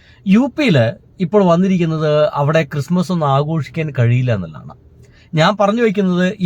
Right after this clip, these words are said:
എന്താണ് ബി ജെ പി, ബി ജെ പി എന്നും അവരുടെ രാഷ്ട്രീയം എന്തെന്നും അവർ കൃത്യമായിട്ടും തുറന്നു പറഞ്ഞ ഒരു വർഷമാണ് ഇപ്പം നമ്മുടെ മുമ്പിൽ ഈ കടന്നു പോണേ.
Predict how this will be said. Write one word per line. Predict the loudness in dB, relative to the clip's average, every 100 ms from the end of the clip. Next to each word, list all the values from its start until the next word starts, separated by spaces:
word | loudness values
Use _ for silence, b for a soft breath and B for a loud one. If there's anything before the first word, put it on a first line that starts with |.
| 2
എന്താണ് | 2 2 2 4 2
ബി | -2 0
ജെ | 0 0
പി, | -4 -6 -2
ബി | 0 2
ജെ | 0 0
പി | -4
എന്നും | -4 -6 -8 B B B B -2 -2
അവരുടെ | 0 -2 0
രാഷ്ട്രീയം | 2 2 0 0 2 2
എന്തെന്നും | 0 0 0 0
അവർ | -2 -4 -4
കൃത്യമായിട്ടും | -4 -2 0 2 0 -2 -4 -4
തുറന്നു | -4 0 0 2
പറഞ്ഞ | 2 0 -2 -4 -4
ഒരു | -4 -2
വർഷമാണ് | -2 -2 -2 0 -2 -2
ഇപ്പം | -4 -2
നമ്മുടെ | -2 -4 -4
മുമ്പിൽ | -4 -6
ഈ | -8
കടന്നു | -10 -6 -4 -4
പോണേ. | -10 -18